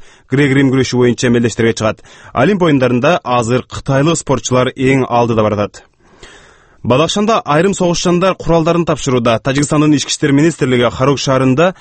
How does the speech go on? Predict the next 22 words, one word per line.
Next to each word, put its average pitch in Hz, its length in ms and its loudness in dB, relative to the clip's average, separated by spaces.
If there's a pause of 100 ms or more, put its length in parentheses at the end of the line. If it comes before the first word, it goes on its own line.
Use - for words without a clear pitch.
(320)
атайын 165 360 0
согушчандар 165 580 0
Калашников 151 600 0
автоматтарын, 151 600 0
пулемет 147 460 0
жана 139 160 2
башка 135 220 -2
курал 143 280 0
жарактарды 135 380 -2
тапшырып 139 320 -2
башташканын 135 380 -2
маалымдады. 113 480 2 (600)
Бирок 190 260 2
ички - 140 -6
иштер 190 220 -2
министрлиги 180 480 0
чогулган 165 400 0
куралдардын 156 560 0
так 156 240 -2
санын 151 240 0
көрсөткөн 147 340 0
жок. 165 220 -4